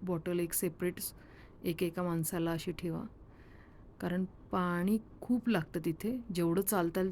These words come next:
तितकी तहान लागते. किंवा,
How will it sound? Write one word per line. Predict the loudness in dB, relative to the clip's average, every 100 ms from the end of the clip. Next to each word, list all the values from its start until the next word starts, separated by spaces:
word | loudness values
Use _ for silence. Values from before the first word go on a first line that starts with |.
| 0
तितकी | -2 -2 -4 0
तहान | 2 2
लागते. | 2 -2 -4 -4 -4 -8 -20 -20 -20 -20 -20 -20 -20 -20 -20 -8
किंवा, | -2 0 0 0 -2